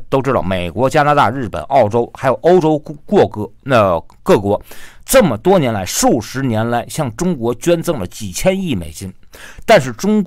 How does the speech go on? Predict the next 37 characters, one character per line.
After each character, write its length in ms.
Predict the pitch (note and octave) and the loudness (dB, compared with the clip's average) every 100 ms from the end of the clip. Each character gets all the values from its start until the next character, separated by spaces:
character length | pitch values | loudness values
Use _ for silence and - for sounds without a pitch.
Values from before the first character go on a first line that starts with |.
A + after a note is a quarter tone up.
| - E3 | -4 -8
中 260 | D3 G#3 G#3+ | -2 0 0
共 220 | G#3 E3+ | 0 -2
的 100 | G2+ | -2
媒 220 | F2+ C#3 | -2 -2
体 200 | - E2+ - | -4 -8 -2
从 340 | - E3 A3 | 2 2 2
来 160 | F#3+ F3 | 2 2
不 200 | - B2 | -2 -8
提 240 | - B2 | -8 -10
西 280 | - - C#3+ | -8 -10 -6
方 180 | C3+ A#2 | -4 -6
所 120 | A2+ | -8
给 200 | G#2+ A2+ | -6 -6
予 180 | B2 D#2 | -6 -8
的 80 | D#2+ | -6
恩-， 300 | G#2 A#2+ - | -2 -2 -2
呃， 140 | A#2+ G#2+ | -6 -4
就 140 | - | -4
是 60 | G2 | -4
这 140 | A#2 | -6
个 80 | F2 | -6
恩 200 | - B2 | -4 -4
惠 180 | A2 G2+ - - - - | -2 -6 -8 -20 -18 -6
啊。 160 | B2+ A2 - - - - - - - - - - - - | -2 -2 -2 -14 -20 -20 -20 -20 -20 -16 -14 -14 -16 -16
还 220 | - E3 | 0 4
有 100 | G3+ | 4
就 100 | G3+ | 4
是 160 | A#2 F#2+ | 0 -2
最 160 | - C3 | 0 0
近 160 | C#3 F#2 - | -2 -6 -2
中 140 | F#3+ | 2
国 100 | F3 | 2
跟 120 | D#3 | 2
澳 160 | D#3 D3+ | 2 4
大 100 | C3+ | 4
利 80 | |
亚 100 | C#3 | 4